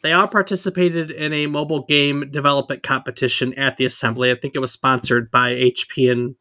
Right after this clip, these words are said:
Nokia that year. And they won, they won the competition in two thousand three. They developed a mobile game that was called King of the Cabbage World.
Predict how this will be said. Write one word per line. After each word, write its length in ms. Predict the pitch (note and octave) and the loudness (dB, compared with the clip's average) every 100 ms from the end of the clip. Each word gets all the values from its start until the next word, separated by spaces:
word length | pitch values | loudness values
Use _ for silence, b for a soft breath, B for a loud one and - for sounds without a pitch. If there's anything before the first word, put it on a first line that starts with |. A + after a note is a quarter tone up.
| _ C3+ | _ -2
Nokia 460 | B2+ B2 C3+ B2+ | -2 0 2 2
that 240 | A#2+ A#2+ A#2+ | 2 -4 -4
year. 280 | A#2+ B2 - B B B B B _ _ _ _ - | -4 -4 -8 B B B B B _ _ _ _ -4
And 160 | F#3 F#3+ | 2 4
they 80 | |
won, 560 | F3+ F#3 G3+ G3+ F#3+ D#3+ | 6 6 4 4 0 0
they 140 | F3+ | 4
won 180 | G3 G#3+ | 4 4
the 100 | E3 | 0
competition 800 | - B2 A#2 B2 A#2+ - A#2+ A#2+ | 0 -2 -2 -6 -6 -6 -8 -8
in 180 | B2 B2+ | -8 -8
two 160 | - B2 | -8 -6
thousand 420 | B2+ B2 B2+ A#2+ | -6 -6 -10 -10
three. 300 | - B2 B2+ b b b - | -8 -8 -8 b b b -4
They 220 | D3 D#3 | -2 0
developed 480 | E3 E3 F3 F3 F3 | 0 0 -2 0 0
a 80 | |
mobile 340 | D#3+ D#3+ E3+ E3 | 0 0 -2 -2
game 320 | D3+ D3 D#3 | 0 0 0
that 140 | D#3 | -4
was 120 | C#3+ - | -8 -8
called 360 | D3 C#3 - | -4 -4 -4
King 480 | - G3+ G3+ G#3 A#3 | -6 -2 0 -2 -6
of 240 | - F3 | -6 -6
the 80 | D#3+ | -6
Cabbage 580 | - - E3 D3 C3 - | -8 -2 -2 0 -4 -4
World. 460 | B2 B2 B2 - | -4 -4 -8 -12